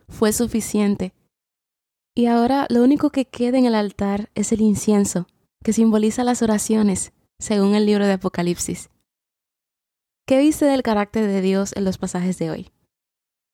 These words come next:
Yo vi la santidad de Dios, pero también su deseo de estar cerca de su pueblo.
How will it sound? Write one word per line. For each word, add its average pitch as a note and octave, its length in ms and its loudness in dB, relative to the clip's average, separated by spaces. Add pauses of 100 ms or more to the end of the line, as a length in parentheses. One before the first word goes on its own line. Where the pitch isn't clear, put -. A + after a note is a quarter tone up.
(120)
Yo F#3+ 140 0
vi A3+ 100 4
la B3 120 0
santidad A3 480 2
de G3+ 160 2
Dios, G#3+ 440 2
pero G3+ 160 0
también G#3 540 0
su A#3+ 100 -4
deseo A3+ 400 0
de C4 60 4
estar A#3 260 -2
cerca A#3+ 360 -4
de G#3+ 80 -2
su G3 120 -6
pueblo. F3 380 -4